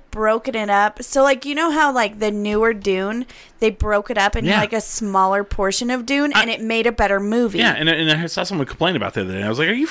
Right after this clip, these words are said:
Speaker 2: fucking
Speaker 1: no,
Speaker 2: out of your
Speaker 1: no,
Speaker 2: mind?"
Speaker 1: no, no.
Speaker 2: The new Dune is awesome.
Speaker 1: That's where they went wrong with the other movies.
Speaker 2: Yeah.
Speaker 1: Is that they, they tried to squish everything in one movie.
Speaker 2: Right.
Speaker 1: I think, and then you see the new Dune,
Speaker 2: Right.
Speaker 1: and they, they just took, like, a little bit of the, the book.
Speaker 2: No, it's actually, like, three quarters,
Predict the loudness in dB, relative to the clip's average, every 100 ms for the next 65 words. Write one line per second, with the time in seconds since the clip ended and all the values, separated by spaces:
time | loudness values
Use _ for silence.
0 | 0 2 2 2 4 4 2 0 -2 -6
1 | 0 0 4 4 4 2 2 4 4 2
2 | 0 0 2 2 2 0 2 2 0 -2
3 | 0 0 0 -2 -2 -4 -4 2 2 2
4 | 0 0 4 4 4 2 2 2 0 -2
5 | -2 0 0 0 2 0 -2 -6 0 2
6 | 4 4 2 2 2 0 0 0 0 -2
7 | 0 0 0 0 0 2 2 0 -6 -12
8 | -20 -4 2 2 2 -2 -4 -6 0 0
9 | 2 0 0 -4 -8 -6 -4 -2 0 0
10 | 0 0 0 2 2 0 0 -2 -2 0
11 | 0 0 -4 -4 -4 -2 -4 -4 -4 -2
12 | -4 -4 -2 -2 0 -2 0 -2 -6 _
13 | -6 -2 2 2 2 2 2 2 0 0
14 | -2 -2 -4 -2 2